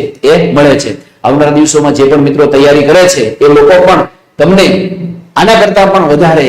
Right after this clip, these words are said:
એટલે કે અહીંયા ડિજિટ તમે જુઓ તો છ ડિજિટ છે, તમે સાત ડિજિટમાં એટલે કે દસ લાખ કરતા પણ વધારે પગારદાર ભવિષ્યમાં બનશે નિવૃત્ત થવાને આરે હોય ત્યારે. હવે અહીંયા આપણે બીજી પણ એક ચર્ચા કરી લઈએ કે આ જે છે એની સિવાયના પણ એલાઉન્સ મળતા હોય છે. માનો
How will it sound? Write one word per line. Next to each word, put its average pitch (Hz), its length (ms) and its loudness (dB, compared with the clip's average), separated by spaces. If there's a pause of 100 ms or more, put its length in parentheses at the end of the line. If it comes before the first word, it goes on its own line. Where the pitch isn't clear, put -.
એટલે 156 240 0
કે 160 60 2
અહીંયા 156 300 0
ડિજિટ 160 320 0
તમે 165 260 0
જુઓ 170 200 2 (100)
તો 147 60 2 (120)
છ - 40 -2 (160)
ડિજિટ 165 340 2
છે, 127 100 -2
તમે 147 220 -4
સાત 180 340 0
ડિજિટમાં 170 460 0
એટલે 139 140 0
કે 143 120 0
દસ 147 140 0 (100)
લાખ 151 200 0
કરતા 156 320 -2
પણ 170 240 0 (320)
વધારે 156 340 0
પગારદાર 156 440 0
ભવિષ્યમાં 139 480 -2
બનશે 147 260 0 (100)
નિવૃત્ત 147 300 -2
થવાને 139 300 2
આરે 127 240 0
હોય 123 280 0
ત્યારે. 135 220 2 (460)
હવે 233 160 2 (360)
અહીંયા 226 300 0 (180)
આપણે 220 240 0
બીજી 196 200 -2
પણ 226 140 0
એક - 100 -6
ચર્ચા 160 320 0
કરી 135 160 2
લઈએ 117 180 -2 (240)
કે 202 80 0 (160)
આ - 260 0
જે 220 240 2
છે 220 100 2 (360)
એની 208 160 -2 (100)
સિવાયના 208 500 2
પણ 220 180 -2
એલાઉન્સ 190 400 0 (120)
મળતા 160 360 -2
હોય 123 160 -2
છે. 104 200 -10 (440)
માનો 190 160 0